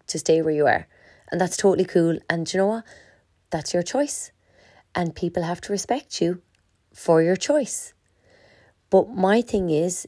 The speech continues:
if you want to make a positive change to your life, you're gonna have to <laughs> make different choices. And those different choices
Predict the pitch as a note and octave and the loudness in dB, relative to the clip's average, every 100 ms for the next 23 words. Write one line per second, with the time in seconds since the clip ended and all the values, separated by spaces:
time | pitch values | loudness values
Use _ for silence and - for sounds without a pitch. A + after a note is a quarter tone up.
0 | - F#3 - F#3 F3 G#3 A#3 - F#3 E3 | -8 -8 -2 -2 2 0 -2 -4 -4 -4
1 | - - F3 G3 - C3 - E3+ F#3+ A3+ | -8 -12 -6 -6 -6 -10 -6 -2 0 0
2 | F#3 - C#3+ C3 D#3+ G#3+ - - - - | -2 -4 -2 0 0 -2 -6 -20 -20 -20
3 | _ - E3+ G3+ A3 A3 - G3 - F#3+ | _ -8 -4 0 2 0 -2 -4 -2 0
4 | F3+ F3 - F3+ D3+ D3+ F3 F#3 - - | 0 0 0 0 -2 0 2 2 0 -6
5 | - - _ - - - - _ - D#3+ | -10 -14 _ -20 -20 -20 -20 _ -6 -2
6 | D#3+ - G#3 G#3+ G#3 F#3 F3 E3 - G#3+ | -2 4 6 6 4 -4 -4 -6 2 2
7 | G#3+ D3 D#3+ - | 4 -2 -4 -6